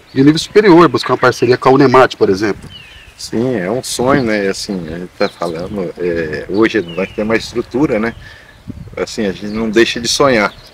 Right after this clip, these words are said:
Speaker 2: mas a gente já tá buscando essa parceria aí, tentando trazer, não pra atender só Ribeirãozinho, mas nós temos aqui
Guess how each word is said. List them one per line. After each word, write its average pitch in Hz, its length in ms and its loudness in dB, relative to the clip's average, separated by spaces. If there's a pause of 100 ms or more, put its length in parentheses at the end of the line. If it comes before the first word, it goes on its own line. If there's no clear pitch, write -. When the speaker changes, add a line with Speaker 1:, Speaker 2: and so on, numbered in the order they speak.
(600)
Speaker 2:
mas 87 320 -4
a 98 80 -4
gente 95 640 -6
já 87 180 -6
tá 95 140 -4
buscando 110 540 -4
essa - 200 -6
parceria 87 640 -6
aí, 95 260 -8
tentando 95 380 -6
trazer, 113 600 2 (100)
não 117 240 -4
pra 123 120 -2
atender 98 340 -2
só 127 140 0
Ribeirãozinho, 101 640 -4
mas 90 180 -10
nós 92 140 -8
temos 110 260 -4
aqui 101 320 -6